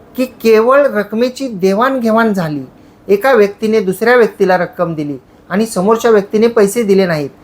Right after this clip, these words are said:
म्हणजे फसवणूक झाली असं म्हणता येणार नाही." हा संपूर्णपणे दिवाणी स्वरूपाचा वाद आहे. ज्याने पैसे दिले ती व्यक्ती दिवाणी स्वरूपाचा दावा दाखल करून ती रक्कम वसूल करून घेऊ शकते.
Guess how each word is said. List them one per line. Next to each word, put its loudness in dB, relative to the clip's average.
म्हणजे 0
फसवणूक 0
झाली -2
असं -2
म्हणता -4
येणार 0
नाही." -14
हा -2
संपूर्णपणे 0
दिवाणी 0
स्वरूपाचा -4
वाद -4
आहे. -14
ज्याने 2
पैसे 0
दिले 0
ती -6
व्यक्ती 0
दिवाणी 0
स्वरूपाचा -2
दावा 0
दाखल 0
करून 0
ती -8
रक्कम -2
वसूल -2
करून -4
घेऊ -2
शकते. -8